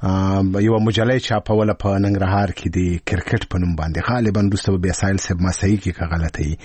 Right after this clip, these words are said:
آ، په کلید راډیو کې دا سپورتي خ-، خپرونې مخې ته وړلې. او له هغې نه وروسته پسې بیا د کرکټ بورډ، آ، م، په برخه کې هلته یې ادا-، ادارې ته ورغی، په ننګرهار کې کار کوه ورسره.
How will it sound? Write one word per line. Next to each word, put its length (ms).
آ، 200
په 140
کلید 320
راډیو 320
کې 200
دا 400
سپورتي 420
خ-، 60
خپرونې 680
مخې 260
ته 120
وړلې. 320
او 280
له 180
هغې 80
نه 380
وروسته 420
پسې 280
بیا 480
د 300
کرکټ 380
بورډ، 340
آ، 600
م، 640
په 180
برخه 300
کې 300
هلته 200
یې 260
ادا-، 340
ادارې 460
ته 120
ورغی، 300
په 140
ننګرهار 440
کې 160
کار 280
کوه 160
ورسره. 320